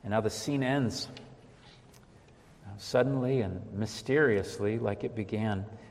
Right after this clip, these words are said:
This man disappeared. But Jacob knew it was a divine encounter. He called the place Peniel. Peniel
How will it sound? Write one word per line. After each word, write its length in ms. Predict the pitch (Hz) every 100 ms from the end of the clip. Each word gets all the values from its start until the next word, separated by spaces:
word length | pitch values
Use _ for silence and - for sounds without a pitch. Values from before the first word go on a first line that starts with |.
| - -
This 140 | -
man 220 | 117 127
disappeared. 680 | 127 127 151 147 170 202 - - - - - - - - - - - - - - - - - - - - - -
But 100 | -
Jacob 320 | 123 127 131 120
knew 280 | 131 139
it 80 | 110
was 180 | 110 104
a 80 | 107
divine 540 | 120 95 110 120 117
encounter. 580 | 113 - 127 117 98 90 - - - - - - - - - - - - - - - - - - - - - -
He 80 | 117
called 320 | - 143 135
the 80 | 117
place 640 | - 147 143 135 139 - - -
Peniel. 640 | 120 104 127 139 92 104 - - - - - - - - - - - - - - -
Peniel 580 | 117 104 123 117 104